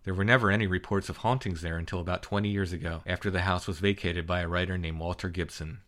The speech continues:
And Keel goes on to describe Walter Gibson in the shadow. Continuing, he says, "Why would a shadow-like apparition suddenly appear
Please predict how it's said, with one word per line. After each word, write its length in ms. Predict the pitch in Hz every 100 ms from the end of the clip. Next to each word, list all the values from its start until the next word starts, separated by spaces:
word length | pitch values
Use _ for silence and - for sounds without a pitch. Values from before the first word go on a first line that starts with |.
| _
And 160 | 92 82
Keel 180 | 90 87
goes 220 | 85 82
on 160 | 85 82
to 220 | 87 82
describe 580 | 78 - 87 82 80 - - 143
Walter 260 | 95 85 82
Gibson 340 | 80 73 85
in 100 | 82
the 80 | 85
shadow. 420 | - 80 80 80 - - _ -
Continuing, 580 | 104 - 135 95 85 85
he 140 | - 95
says, 320 | 95 87 - - - - - _
"Why 200 | 95 110
would 160 | 139
a 60 | 107
shadow-like 680 | 98 - 104 104 98 95 92
apparition 560 | 90 95 92 - 87
suddenly 420 | 87 98 92 90 85
appear 440 | 82 95 87 82